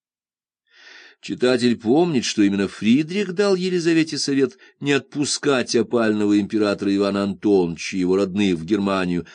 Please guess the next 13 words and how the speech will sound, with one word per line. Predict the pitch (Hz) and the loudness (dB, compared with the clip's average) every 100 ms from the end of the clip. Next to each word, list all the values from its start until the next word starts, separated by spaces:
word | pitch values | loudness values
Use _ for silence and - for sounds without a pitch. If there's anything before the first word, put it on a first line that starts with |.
| - | -8
а | 98 | -2
заслать | 98 95 - 98 110 123 | 0 0 0 0 0 -4
их | 143 | -8
куда-нибудь | 160 170 165 156 | -6 -4 -4 -6
вглубь | 123 175 175 - | -8 -2 -2 0
России, | 170 156 - 147 127 92 - | 0 0 -4 0 0 0 -6
чтобы | - 98 | -10 -6
о | 92 | -4
них | 98 | -6
никто | 87 90 | -4 0
и | 87 | 0
не | 85 80 | 0 0
ведал. | 101 190 185 - | 0 0 -6 -12